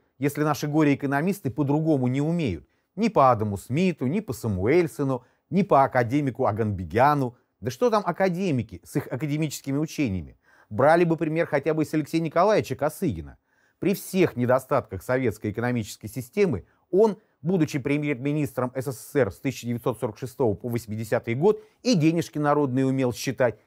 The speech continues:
и разумно их тратить, чего о наших нынешних министрах не скажешь. Я вот о чем. На днях правительство представило в Госдуму проект закона об исполнении федерального бюджета за две тысячи двадцатый год. Для понимания,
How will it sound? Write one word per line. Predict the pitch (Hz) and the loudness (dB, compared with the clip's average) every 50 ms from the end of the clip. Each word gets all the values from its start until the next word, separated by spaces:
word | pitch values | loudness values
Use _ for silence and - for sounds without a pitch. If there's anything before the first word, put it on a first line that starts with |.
| _ | _
и | _ 185 202 | _ 2 4
разумно | 220 208 180 170 220 214 208 196 | 4 4 4 2 2 2 2 0
их | 196 - - 165 - | 0 -2 -4 -6 -6
тратить, | - - 135 120 113 110 107 - 107 95 - _ _ _ _ _ | -4 0 2 4 4 4 2 0 -4 -10 -12 _ _ _ _ _
чего | - - 151 147 147 - | -2 0 2 2 4 2
о | 107 110 | 2 2
наших | 131 165 208 - - 185 - | 2 0 0 -2 -4 -6 -4
нынешних | - 165 165 143 120 - - 110 98 | 0 0 2 0 0 -2 -6 -8 -8
министрах | - 120 113 104 92 - - - - - - | -6 -4 -4 -4 -4 -6 -8 -14 -20 -10 -4
не | 139 165 | -2 -2
скажешь. | 156 - - - 127 104 76 - - - - - _ _ _ _ _ _ _ | -2 -2 -2 0 0 0 0 -2 -8 -20 -20 -20 _ _ _ _ _ _ _
Я | 104 117 156 165 | 2 4 4 4
вот | 175 185 151 - | 4 4 2 2
о | - 98 | 0 -2
чем. | - - - 78 - - _ _ _ _ _ _ _ | -2 -4 -8 -10 -10 -14 _ _ _ _ _ _ _
На | - 131 143 | 2 2 2
днях | 147 170 240 247 - - | 4 2 0 0 0 0
правительство | - 139 139 147 202 190 180 160 - - 143 | 2 4 4 4 2 0 -2 -4 -4 -6 -4
представило | 117 143 131 - - - 214 208 175 147 135 | -4 -4 -4 -2 0 2 4 4 6 4 4
в | 117 104 | 4 2
Госдуму | 104 127 135 117 107 113 190 226 220 180 | 2 2 2 0 2 2 2 2 2 0
проект | - - 127 135 135 123 | 2 2 2 4 4 2
закона | 104 85 117 127 - - 190 208 196 190 | 2 2 0 0 2 2 2 2 2 0
об | - 123 127 | 0 0 -2
исполнении | 120 123 - 135 135 135 135 127 120 110 | -2 -2 -2 -2 0 0 2 0 0 0
федерального | 107 - 123 113 120 117 110 107 104 104 104 | -2 -2 0 2 4 4 4 2 0 -2 -2
бюджета | 98 107 104 95 151 214 220 214 185 - - _ _ _ | -2 -4 -2 0 2 2 2 2 0 -2 -4 _ _ _
за | - 107 202 226 | 0 2 2 2
две | 156 123 123 120 | 4 2 0 0
тысячи | 120 175 165 - - - | 0 -2 -6 -6 -6 -4
двадцатый | 107 92 104 98 - - 113 - - 95 | 0 0 0 2 2 0 0 0 -2 -4
год. | 85 73 - - _ _ _ _ _ _ _ _ _ _ | -6 -8 -10 -16 _ _ _ _ _ _ _ _ _ _
Для | 92 107 139 143 | 2 2 4 4
понимания, | 143 143 143 143 147 143 139 120 95 82 71 - 64 | 4 2 2 2 4 4 4 4 2 0 -4 -10 -16